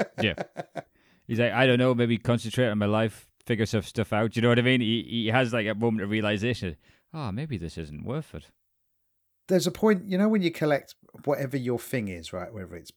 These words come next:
Speaker 2: Pokemon cards or, I don't know, sticker book stuff. Like, I was mad about Star Wars sticker books. There's a point where you go, "This is bullshit, man." <laughs> What, how much ti-, this is me working in corporate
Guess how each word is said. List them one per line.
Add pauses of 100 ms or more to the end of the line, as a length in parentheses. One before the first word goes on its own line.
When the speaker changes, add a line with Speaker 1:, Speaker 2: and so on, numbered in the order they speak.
Speaker 2:
Pokemon
cards
or, (1080)
I
don't
know, (680)
sticker
book
stuff.
Like,
I
was
mad
about
Star
Wars
sticker
books. (440)
There's
a
point
where
you
go, (600)
"This
is
bullshit,
man."
<laughs>
What,
how
much (100)
ti-, (200)
this
is
me
working
in
corporate